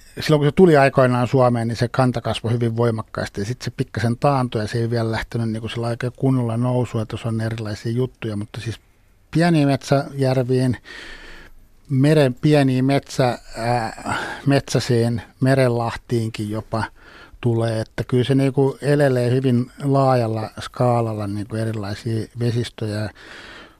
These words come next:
Syö kasvi-, kasveja sieltä rantakasvillisuutta, parturoi kyllä ahkerasti. Myöskin simpukoita ja muuta eläinkunnan tuotetta piisami syö, mutta tota,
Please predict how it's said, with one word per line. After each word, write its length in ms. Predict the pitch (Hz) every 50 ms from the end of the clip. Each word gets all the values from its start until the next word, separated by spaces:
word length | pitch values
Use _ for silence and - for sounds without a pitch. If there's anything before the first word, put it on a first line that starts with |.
| - - -
Syö 180 | 156 151 139 -
kasvi-, 560 | - 147 156 156 - - - 143 131 - - - -
kasveja 420 | 160 165 - - - 139 123 120
sieltä 320 | 113 - 123 117 117 127 123
rantakasvillisuutta, 1080 | 139 143 147 143 - - - 127 117 - - 123 113 113 - - 113 - - 120 113
parturoi 720 | - - 147 147 143 135 - - 127 117 113 113 110 104 -
kyllä 440 | - 123 120 120 117 113 113 107 - - _ _ _ _ _ - - 131
ahkerasti. 760 | 127 127 - - - - 117 117 113 107 - - - 127 113 - - - - - - - - - -
Myöskin 360 | 135 139 143 135 - - 127
simpukoita 840 | - - 139 135 131 127 123 120 120 113 - 120 117 113 110 - - 113
ja 160 | 113 117 120
muuta 540 | 127 127 127 131 131 123 - - 120 107 -
eläinkunnan 720 | - 127 127 127 123 117 110 104 - 107 98 98 95 92 92 -
tuotetta 560 | 101 98 98 - 110 - _ - 120 107 - - _ _ - - _ -
piisami 460 | 123 110 107 104 - 107 101 101 101
syö, 280 | - - 120 113 107 107
mutta 280 | 110 107 - - 113
tota, 420 | 113 113 110 - - 123 117 110